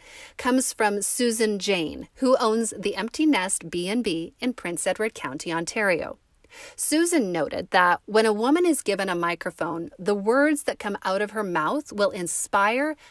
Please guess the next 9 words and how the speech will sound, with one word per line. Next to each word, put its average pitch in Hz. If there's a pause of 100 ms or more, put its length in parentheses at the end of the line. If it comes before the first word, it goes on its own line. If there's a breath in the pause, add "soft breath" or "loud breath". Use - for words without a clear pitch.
(120 soft breath)
and 185
motivate 208
you 160 (120)
to -
take 202
charge 170
of 165
your 175
life. -